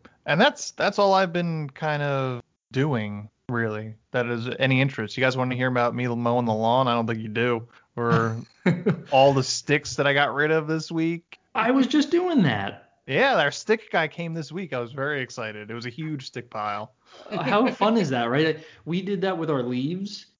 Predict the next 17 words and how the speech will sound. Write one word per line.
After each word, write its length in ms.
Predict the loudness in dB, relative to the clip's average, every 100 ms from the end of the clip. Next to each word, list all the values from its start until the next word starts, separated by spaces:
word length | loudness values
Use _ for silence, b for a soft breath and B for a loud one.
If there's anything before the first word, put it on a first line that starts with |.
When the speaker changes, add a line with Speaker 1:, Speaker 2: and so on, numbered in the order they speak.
| _
Speaker 2:
and 180 | -4 0
they 100 | 0
bring 460 | 0 0 0 0 2
over 920 | 2 2 2 2 4 4 0 -6 -12
a 160 | -6 -4
fucking 840 | -2 -4 -2 -2 0 0 0 -4 -2
truck, 380 | 2 2 2 -12 -18 _ -6
and 160 | -2 2
Speaker 1:
With 80 | 2
a 40 |
Speaker 2:
they, 160 | 4 4
it's 120 | 4
a 40 |
Speaker 1:
vacuum? 720 | 2 0 2 2 2 2 -4 -8
Speaker 2:
vacuum. 180 | -2 2
Yeah. 380 | 2 2 -2 -6
Speaker 1:
Yep. 160 | -12